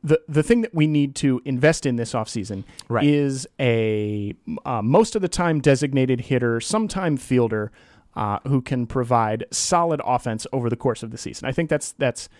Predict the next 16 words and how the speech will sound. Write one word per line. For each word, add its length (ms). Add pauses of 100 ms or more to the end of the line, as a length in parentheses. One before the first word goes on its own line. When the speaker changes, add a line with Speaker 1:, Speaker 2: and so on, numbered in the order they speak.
(240)
Speaker 1:
something 280
that 100
is 120
really 340
missing 520 (240)
from 280
our 120
lineup. 380 (180)
Speaker 2:
Victor 260
Martinez. 600 (520)
Speaker 1:
Victor 320
Martinez 680 (600)
is 180
an 80
excellent 380
idea, 420